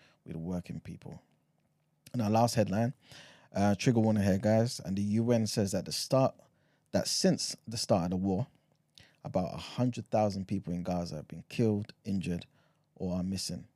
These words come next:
Hamas claims several attacks against Israeli forces in Khan Yunis and calls for abuses against Palestinians detained by Israel to be addressed. The U N chief,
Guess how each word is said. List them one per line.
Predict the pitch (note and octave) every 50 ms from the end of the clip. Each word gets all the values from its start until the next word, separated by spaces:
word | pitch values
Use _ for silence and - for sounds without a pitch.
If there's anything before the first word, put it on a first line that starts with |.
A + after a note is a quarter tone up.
| _ _ -
Hamas | F#2 G2 G#2 G2 -
claims | - - F#2+ F#2 F2+ -
several | - - A2+ G2+ G#2 G2+ F#2
attacks | - - - - - - -
against | - - F2 F2 D#2 -
Israeli | C2+ F#2 F#2 G2 G2 F#2+ F#2
forces | F2 - F#2+ F2+ F2 - - -
in | F2 F2
Khan | - - - G#2+ G2+ G2+
Yunis | G2 G2+ G2+ F#2+ F#2 F2+ - - - _ - - - - - _ _ _ -
and | - F#2+ F2+
calls | - - A#2+ A2+ G#2+ G2+ -
for | - - F2+ F2
abuses | - G2 A2 G#2+ G#2 G2 - F#2 F#2
against | F2+ E2+ F#2+ F#2 F2+ -
Palestinians | - G#2 F#2 F2 - - G#2 G2+ F#2+ F2+ E2
detained | - - - - - A2+ G#2 G2 F#2
by | F2+ F#2 F2+
Israel | F2+ F2 - F2 D#2+
to | - -
be | D#2+ E2
addressed. | F2 E2 - - G#2 G2+ - - - - _ _ - - - -
The | - G#2
U | G2+ G#2+ A2
N | G#2 G#2
chief, | - - - B2+ A2 G2+ - - -